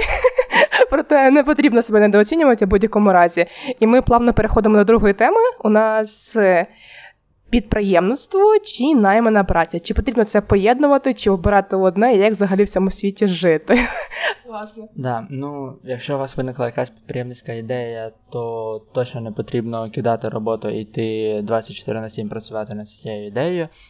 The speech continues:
Speaker 2: Ідеальне поєднання — це коли ви працюєте, скажімо, вісім годин на день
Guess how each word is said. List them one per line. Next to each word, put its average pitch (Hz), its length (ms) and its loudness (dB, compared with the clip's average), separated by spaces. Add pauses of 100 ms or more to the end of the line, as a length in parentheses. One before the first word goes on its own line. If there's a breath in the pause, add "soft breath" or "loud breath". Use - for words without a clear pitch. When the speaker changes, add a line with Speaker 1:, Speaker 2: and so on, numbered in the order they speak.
(100)
Speaker 2:
Ідеальне 113 380 -4
поєднання — 107 480 -8
це 101 460 -12
коли 104 240 -10
ви 101 260 -14
працюєте, 104 720 -16 (300)
скажімо, 104 380 -18 (200)
вісім 120 300 -18
годин 110 260 -14
на 104 100 -14
день 101 300 -16